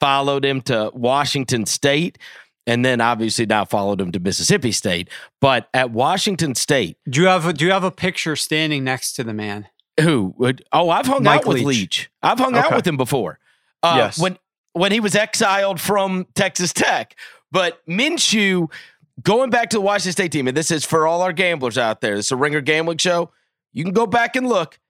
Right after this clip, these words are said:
Speaker 1: They covered either ten of twelve or eleven of twelve. I believe the, the Washington game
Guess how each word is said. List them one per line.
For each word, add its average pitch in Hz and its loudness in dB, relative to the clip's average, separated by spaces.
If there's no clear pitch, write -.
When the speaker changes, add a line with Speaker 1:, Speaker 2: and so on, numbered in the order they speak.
Speaker 1:
They 175 2
covered 196 0
either 240 2
ten 233 0
of 226 -4
twelve 220 0
or 170 0
eleven 156 0
of 113 -8
twelve. 98 -2
I 160 2
believe 175 0
the, 180 0
the 160 2
Washington 196 0
game 160 0